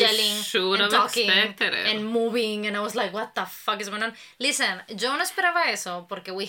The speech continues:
Speaker 1: have gone al, al, a la puesta del Cascanueces del Ballet de Monterrey, um, quite a couple years in the past, cuando todavía estaba en el Teatro de la Ciudad.
Speaker 2: Same.
Speaker 1: There weren't children.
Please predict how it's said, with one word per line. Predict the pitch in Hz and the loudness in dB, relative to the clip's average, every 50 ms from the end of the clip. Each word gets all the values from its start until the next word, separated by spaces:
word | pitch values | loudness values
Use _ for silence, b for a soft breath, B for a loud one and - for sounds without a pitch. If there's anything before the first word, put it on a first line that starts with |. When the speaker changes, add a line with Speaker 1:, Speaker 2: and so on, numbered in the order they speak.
| - | 0
Speaker 1:
have | 214 226 262 277 262 262 | 2 4 4 2 0 -4
gone | 208 202 190 180 180 190 208 240 233 - _ | -6 -4 -4 -4 -4 -6 -10 -14 -16 -14 _
al, | - 185 180 180 175 170 170 - | -6 -4 -4 -4 -6 -10 -12 -10
al, | - - 185 180 180 175 175 175 175 175 175 - 180 175 175 180 - b b b b b b b b b b b | -8 -6 -4 -4 -4 -6 -8 -10 -10 -10 -12 -12 -14 -14 -16 -16 -20 b b b b b b b b b b b
a | b - 196 196 196 196 | b 0 0 2 0 0
la | 185 190 185 190 185 185 185 185 190 190 185 | -2 -4 -6 -6 -6 -4 -4 -4 -4 -4 -2
puesta | 208 208 202 - - - 202 196 196 196 190 | -4 -4 -4 -2 0 0 2 2 2 2 0
del | 180 180 190 185 185 185 180 180 180 175 | -2 -2 -2 -2 0 -2 -2 -2 -4 -4
Cascanueces | 175 202 190 - - 190 185 190 190 196 196 - 202 190 190 196 190 185 | -2 -4 -2 -2 -2 -4 -2 -2 -2 -2 -2 -2 -2 -2 -2 -4 -6 -6
del | 180 180 175 175 175 175 170 165 | -6 -4 -4 -4 -4 -6 -6 -6
Ballet | 180 180 190 185 | -6 -6 -4 -4
de | 196 214 | -6 -6
Monterrey, | 208 233 233 214 220 202 202 196 196 214 240 - _ _ _ _ _ - - _ - - - 202 | -6 -4 -2 -2 -2 0 0 0 0 -2 -4 -4 _ _ _ _ _ -20 -20 _ -20 -8 -4 -2
um, | 202 196 196 190 - _ _ _ | -2 -2 -2 -6 -14 _ _ _
quite | - - 226 220 233 285 359 | -8 0 4 4 6 6 6
a | 403 | 4
couple | - 359 359 359 359 349 320 | 2 0 0 0 0 -2 -2
years | 262 208 214 214 220 240 - | -2 -4 -4 -4 -2 -4 -4
in | - 262 226 | -6 -6 -4
the | 202 185 | -6 -4
past, | 175 - 185 196 202 - - | -2 0 0 0 0 -2 -4
cuando | 208 190 185 185 | -10 -8 -8 -10
todavía | 180 180 175 165 160 165 175 220 247 - | -10 -8 -6 -6 -6 -4 -2 -2 -2 0
estaba | - - 233 220 | 0 0 -2 0
en | 220 | -2
el | 214 208 190 | -4 -6 -6
Teatro | 196 190 185 - 190 185 | -8 -8 -8 -8 -8 -6
de | |
la | 175 175 175 | -6 -6 -6
Ciudad. | - - 180 180 180 175 - - - - | -8 -8 -8 -8 -8 -6 -8 -8 -10 -12
Speaker 2:
Same. | - - - 156 160 156 - - 170 - - _ | -14 -10 -8 -6 -6 -6 -8 -10 -12 -14 -14 _
Speaker 1:
There | - 240 269 | -4 -2 0
weren't | 285 320 330 339 339 | 2 2 2 0 0
children. | - - 302 349 392 453 427 269 196 190 - - 220 208 | -2 0 0 0 0 0 -2 -2 -2 -4 -8 -14 -18 -20